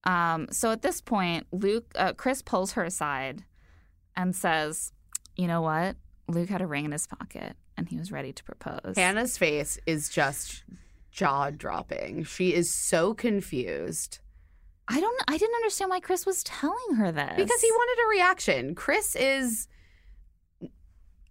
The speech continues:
Speaker 2: Chris is not Hannah's friend. That's how I felt.
Speaker 1: It was just so weird. It, like, in the moment, I'm sure this wasn't actually what Chris was trying to do. He was just like, "We never got the ring reveal.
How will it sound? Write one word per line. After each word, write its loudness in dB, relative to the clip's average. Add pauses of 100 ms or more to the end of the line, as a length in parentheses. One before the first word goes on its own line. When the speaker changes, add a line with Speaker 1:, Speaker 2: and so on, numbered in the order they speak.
(180)
Speaker 2:
Chris 2
is 2
not 6
Hannah's 2
friend. -6 (280)
That's 2
how 6
I 2
felt. -8
Speaker 1:
It 4
was 2
just 0
so 2
weird. 0
It, 0
like, -2
in 2
the 2
moment, 0
I'm 0
sure -2
this -2
wasn't -2
actually -4
what -2
Chris -4
was -6
trying -4
to -4
do. 0
He 0
was 0
just -4
like, -2
"We -2
never -2
got -2
the -2
ring -4
reveal. -2